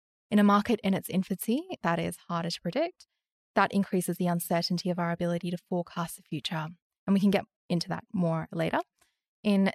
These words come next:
twenty twenty, Beyond had a two percent share of the overall twenty-one billion dollar market. And that doesn't sound like a lot, and it isn't, but the current market is dominated by traditional products such as tofu.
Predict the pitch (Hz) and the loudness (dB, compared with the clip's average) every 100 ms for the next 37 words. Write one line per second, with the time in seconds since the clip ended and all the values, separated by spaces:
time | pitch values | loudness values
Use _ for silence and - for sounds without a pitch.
0 | - - 196 185 - 190 320 294 220 196 | -2 0 0 0 0 0 -2 -4 0 2
1 | 175 175 170 170 165 - 170 - 170 - | 2 -2 -2 -2 -2 -2 -4 -4 -6 -6
2 | 170 170 - 180 175 180 175 170 175 170 | -6 -4 -2 -2 -2 -2 -2 -2 -2 -4
3 | - 180 180 175 - 175 175 170 170 175 | -4 -4 -2 -4 -4 -2 0 0 0 0
4 | 170 175 175 170 175 180 175 175 320 370 | 0 0 -2 -2 -2 -2 -4 -2 -4 -4
5 | - _ _ _ - 226 - 233 214 185 | -10 _ _ _ 0 0 2 0 2 0
6 | 170 165 - 170 165 - - - - 170 | -2 -4 -8 -4 -4 -4 -8 -14 -6 -4
7 | - - 175 - 269 320 - - - 208 | -4 -6 -4 -2 -2 -2 -6 -8 -4 -6
8 | - 214 226 233 180 170 - 175 - 180 | -2 0 0 -2 -4 -4 -6 -8 -6 -6
9 | - 180 175 175 175 170 170 - 180 175 | -2 0 0 0 -2 -4 -6 -6 -6 -4
10 | 180 - 180 - - - - 175 - 185 | -6 -6 -6 -6 -8 -10 -6 -8 -8 -8
11 | 165 - 156 | -12 -14 -20